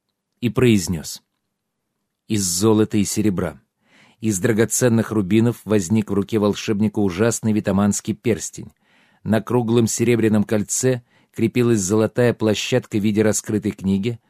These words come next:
на которой был искусно выгравирован сидящий на яйцах голубь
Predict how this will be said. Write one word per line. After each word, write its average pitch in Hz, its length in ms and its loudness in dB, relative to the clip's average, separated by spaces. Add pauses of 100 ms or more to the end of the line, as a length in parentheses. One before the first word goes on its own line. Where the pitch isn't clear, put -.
(240)
на 104 120 -2
которой 117 340 0
был 117 200 4
искусно 139 720 -4 (140)
выгравирован 120 800 0 (140)
сидящий 110 760 -2
на 101 80 2
яйцах 104 580 0
голубь 117 380 0